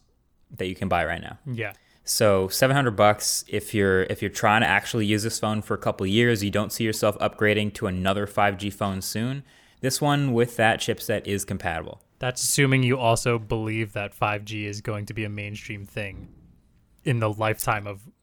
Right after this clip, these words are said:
Speaker 2: when you buy this phone. Which
Speaker 1: Yeah,
Speaker 2: I
Speaker 1: that's
Speaker 2: honestly
Speaker 1: debatable.
Speaker 2: think four, four, four to five years is, like, a pretty long lifetime for a phone. I still don't know if I fully believe five G is gonna be, like, a, a totally mainstream worth it thing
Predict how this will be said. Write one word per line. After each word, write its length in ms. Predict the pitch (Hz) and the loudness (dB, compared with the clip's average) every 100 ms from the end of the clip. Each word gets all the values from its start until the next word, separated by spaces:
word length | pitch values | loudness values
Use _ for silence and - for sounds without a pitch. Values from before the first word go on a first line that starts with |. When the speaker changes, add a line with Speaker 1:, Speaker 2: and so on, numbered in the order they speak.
| _ | _
Speaker 2:
when 220 | 127 113 | -2 -2
you 80 | 104 | -2
buy 180 | 101 98 | -6 -6
this 200 | 98 101 | -6 -14
phone. 320 | - 123 131 _ _ _ _ | -14 -16 -16 _ _ _ _
Which 180 | - 139 | 0 4
Speaker 1:
Yeah, 180 | 113 92 | 4 4
Speaker 2:
I 120 | 135 | 4
Speaker 1:
that's 120 | 110 139 | 6 4
Speaker 2:
honestly 260 | 143 - | 4 4
Speaker 1:
debatable. 300 | 117 131 - | 4 2 0
Speaker 2:
think 40 | - - - - | -6 -16 -18 -6
four, 180 | - 160 | 6 6
four, 520 | - 107 180 196 185 | 6 -2 4 6 4
four 220 | 165 170 190 | 0 2 2
to 60 | |
five 240 | - 165 120 | 4 2 4
years 320 | 120 127 117 | 4 4 2
is, 140 | 110 | 0
like, 180 | 113 101 | -2 -2
a 60 | 104 | -2
pretty 260 | 131 120 | 0 0
long 300 | 113 110 110 | 2 0 -2
lifetime 420 | 107 107 - 107 | -4 -4 -4 -4
for 140 | 104 110 | -2 -4
a 60 | |
phone. 340 | 101 113 117 127 _ _ _ _ - | -2 -2 -2 -4 _ _ _ _ -8
I 60 | 120 | -6
still 360 | - - 127 | -6 2 2
don't 180 | 110 107 | 2 -2
know 120 | 104 | -4
if 100 | 104 | -2
I 80 | 110 | -4
fully 260 | 101 113 101 | -4 -6 -6
believe 320 | 107 104 101 | -6 -8 -8
five 300 | - 104 104 | -4 -4 -4
G 200 | 107 107 | -8 -8
is 140 | 104 | -8
gonna 220 | 113 113 104 | -8 -10 -8
be, 160 | 107 | -10
like, 260 | 104 101 - | -10 -12 -12
a, 300 | 113 117 - _ _ _ _ | -12 -12 -16 _ _ _ _
a 80 | - | -12
totally 420 | - 127 117 113 | 4 6 6 2
mainstream 1000 | 110 107 110 110 117 107 104 107 117 113 | 0 -2 -2 -4 -4 -6 -10 -14 -12 -8
worth 300 | 113 117 123 | 2 4 4
it 240 | 113 101 - _ _ _ _ _ _ | 0 -12 -16 _ _ _ _ _ _
thing 360 | 120 101 98 | -6 -6 -10